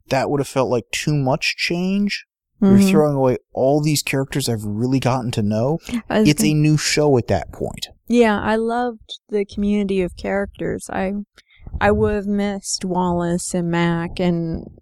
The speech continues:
Speaker 2: you know, all these people I'd come to know and love.
Speaker 1: Flip side, if they could have found a way to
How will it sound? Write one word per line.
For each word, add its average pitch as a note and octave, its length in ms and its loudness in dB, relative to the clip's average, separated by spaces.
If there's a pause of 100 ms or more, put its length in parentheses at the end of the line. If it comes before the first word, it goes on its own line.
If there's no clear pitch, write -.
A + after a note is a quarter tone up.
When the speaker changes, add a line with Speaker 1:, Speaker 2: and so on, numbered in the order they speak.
(140)
Speaker 2:
you G3 140 2
know, F3+ 100 2
all F#3 180 2
these F#3+ 220 0
people F#3+ 320 -2
I'd F3 260 -2
come G3 240 2
to F#3+ 100 2
know F#3+ 200 2
and F#3+ 140 2
love. - 560 -2 (1500)
Speaker 1:
Flip D3 180 0
side, G#2+ 520 2
if F#2+ 180 -6
they G#2+ 160 2
could - 300 0
have G2 340 0
found G#2+ 500 2
a G#2+ 60 4
way F#2+ 460 4
to F#2 500 0